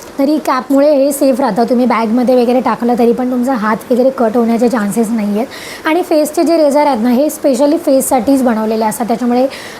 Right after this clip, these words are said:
अ, बॉडीचे रेझर वगैरे फेसवरती मारू नका.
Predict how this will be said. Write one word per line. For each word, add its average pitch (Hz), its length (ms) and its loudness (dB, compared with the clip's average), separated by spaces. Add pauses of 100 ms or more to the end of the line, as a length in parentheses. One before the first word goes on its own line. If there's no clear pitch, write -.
अ, 226 300 2
बॉडीचे 247 500 2
रेझर 262 280 2
वगैरे 262 420 4
फेसवरती 247 640 0
मारू 220 260 0
नका. 220 320 -2